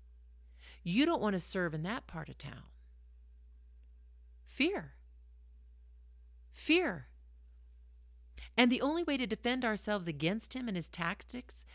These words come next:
is to be girded with the belt of truth, to know what the Lord says,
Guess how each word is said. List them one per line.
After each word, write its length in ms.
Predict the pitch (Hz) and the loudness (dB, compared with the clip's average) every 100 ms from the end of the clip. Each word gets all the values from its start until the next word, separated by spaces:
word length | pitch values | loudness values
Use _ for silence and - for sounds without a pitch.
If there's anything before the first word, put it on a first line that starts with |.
| - | -4
is 80 | 240 | 0
to 80 | 190 | 2
be 120 | 180 | 2
girded 440 | 175 170 208 220 208 | 2 2 0 0 -2
with 140 | 254 | -2
the 80 | 247 | -4
belt 400 | 180 156 156 - | 0 2 2 0
of 140 | 226 | -8
truth, 300 | - 330 294 - | -2 0 0 -2
to 80 | |
know 260 | 233 226 254 | 0 4 4
what 160 | 277 285 | 2 -2
the 100 | 294 | -4
Lord 460 | 226 294 359 359 | 0 2 2 2
says, 640 | - 226 170 131 - - | -2 -2 -2 -4 -8 -12